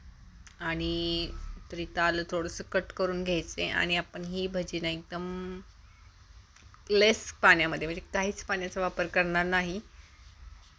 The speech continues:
तर इथं लसूण, हिरवी मिरची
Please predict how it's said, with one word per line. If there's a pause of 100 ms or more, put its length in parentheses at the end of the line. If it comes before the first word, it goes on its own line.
(920)
तर
इथं (400)
लसूण, (800)
हिरवी
मिरची